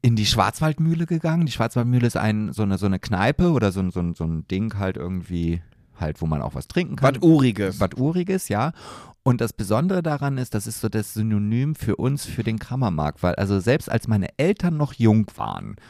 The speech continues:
Speaker 1: und den Kammermarkt gibt es ja schon seit vierhundertsiebzehn Jahren, man
Speaker 2: Ui.
Speaker 1: staunt, ähm, gab es schon diese Schwarzwaldmühle. Die steht immer an der gleichen Stelle und meine Eltern sind da schon immer hingegangen und haben Bier und Korn getrunken. Und als wir
Speaker 2: Aha.
Speaker 1: die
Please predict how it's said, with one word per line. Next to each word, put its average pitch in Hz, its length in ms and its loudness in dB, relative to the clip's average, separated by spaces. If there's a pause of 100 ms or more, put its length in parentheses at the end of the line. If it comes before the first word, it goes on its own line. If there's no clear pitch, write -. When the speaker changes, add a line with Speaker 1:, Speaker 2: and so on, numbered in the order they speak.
Speaker 1:
und 90 80 -2
den 90 120 4
Kammermarkt 107 420 4
gibt - 160 -6
es - 100 -4
ja 95 80 2
schon 95 160 -2
seit 82 160 -2
vierhundertsiebzehn 98 880 0
Jahren, 87 280 2
man 92 100 0
Speaker 2:
Ui. 123 60 0
Speaker 1:
staunt, 92 460 -2 (480)
ähm, 113 460 4 (280)
gab 117 220 0
es 156 80 -2
schon 139 280 2
diese 123 200 -4
Schwarzwaldmühle. 92 920 -2
Die 110 80 -8
steht 120 320 -4
immer 185 160 4
an 180 80 0
der 175 120 0
gleichen 120 340 -2
Stelle 104 340 0
und 113 180 -2
meine 113 320 0
Eltern 147 380 2
sind 120 180 -2
da 110 80 0
schon 107 220 -4
immer 107 160 0
hingegangen 107 720 0
und 104 140 -2
haben 98 220 0
Bier 113 180 0
und 110 120 -2
Korn 98 280 0
getrunken. 135 460 -2
Und 127 120 -2
als 113 180 0
wir 120 80 0
Speaker 2:
Aha. 120 120 2
Speaker 1:
die 139 80 -2